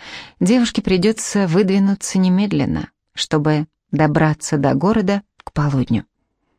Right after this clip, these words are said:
Мне не хотелось её отпускать, ведь неизвестно, не поджидает ли нас там ловушка. Но все согласились, что идти –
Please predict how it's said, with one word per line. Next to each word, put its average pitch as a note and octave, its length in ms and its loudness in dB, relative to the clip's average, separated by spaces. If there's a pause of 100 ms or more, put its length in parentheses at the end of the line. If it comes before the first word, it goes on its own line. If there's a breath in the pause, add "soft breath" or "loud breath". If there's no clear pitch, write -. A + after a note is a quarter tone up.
(260)
Мне F#3 200 4
не F3 120 2
хотелось F3+ 520 -2
её D3 140 2
отпускать, - 580 -4 (420 loud breath)
ведь D#3+ 180 -2
неизвестно, F3 680 2 (240)
не D3+ 100 4
поджидает D#3 680 0
ли G3+ 80 0
нас G3+ 240 0
там F#3+ 200 0
ловушка. F#3 600 -2 (560)
Но F#3+ 100 0
все D4 180 0
согласились, G3+ 720 0 (300 loud breath)
что - 320 0
идти – B3 480 0